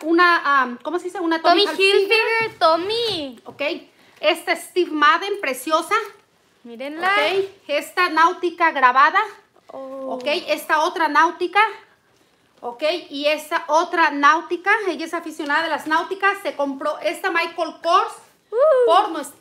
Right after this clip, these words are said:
Speaker 1: noven-, noventa y nueve dólares. Se compró esta. Permíteme, mamita.
Speaker 2: Sí.
Speaker 1: Esta bolsa de Tommy Hilfiger.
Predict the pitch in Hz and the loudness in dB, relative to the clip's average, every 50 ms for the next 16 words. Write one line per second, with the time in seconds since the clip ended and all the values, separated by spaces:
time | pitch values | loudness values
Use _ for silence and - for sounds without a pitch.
0 | _ _ 247 277 269 277 277 277 - - - 277 269 262 262 269 262 262 269 262 | _ _ -10 -8 -6 -4 -6 -6 -8 -10 -14 -14 -12 -10 -10 -10 -10 -12 -14 -12
1 | 277 269 269 269 302 302 311 320 311 311 330 370 381 381 392 440 466 440 - - | -10 -10 -8 -8 -6 -6 -4 -4 -2 0 0 2 2 2 2 0 -4 -8 -10 -16
2 | - _ _ _ _ _ _ _ _ _ _ _ _ - - 330 294 302 311 302 | -20 _ _ _ _ _ _ _ _ _ _ _ _ -10 -6 -6 -4 -4 -4 -6
3 | 277 269 277 302 311 339 339 - 294 330 349 349 - - - - - 254 254 277 | -6 -4 -2 0 0 0 0 -2 -4 -4 -4 -6 -8 -12 -14 -12 -12 -10 -10 -10
4 | 311 311 269 226 226 214 220 214 226 247 254 - 196 254 220 - _ _ _ _ | -12 -12 -12 -14 -12 -12 -12 -12 -12 -12 -14 -14 -14 -16 -16 -18 _ _ _ _
5 | _ _ _ _ _ _ _ _ _ - 294 294 320 320 320 - - 349 330 339 | _ _ _ _ _ _ _ _ _ -2 0 0 0 0 -2 -4 -4 -2 -2 -2
6 | 330 330 349 330 - 359 339 320 302 - - 320 330 320 339 339 330 320 311 294 | -2 -2 -2 -2 -2 -4 -4 -4 -6 -6 -4 -4 -2 -2 -2 -2 -2 -4 -6 -6
7 | 285 - - 359 381 349 370 381 403 440 381 403 - - | -4 -2 0 2 2 2 2 0 -2 -2 -4 -6 -10 -16